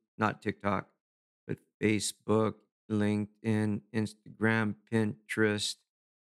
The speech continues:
Twitter. Yeah. Yeah.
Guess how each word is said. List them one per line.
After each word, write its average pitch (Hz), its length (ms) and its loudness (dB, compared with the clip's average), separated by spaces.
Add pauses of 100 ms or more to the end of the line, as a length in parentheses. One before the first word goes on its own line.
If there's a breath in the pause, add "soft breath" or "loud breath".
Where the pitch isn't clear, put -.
(840)
Twitter. 117 480 2 (420)
Yeah. 117 220 2 (580)
Yeah. 165 140 -6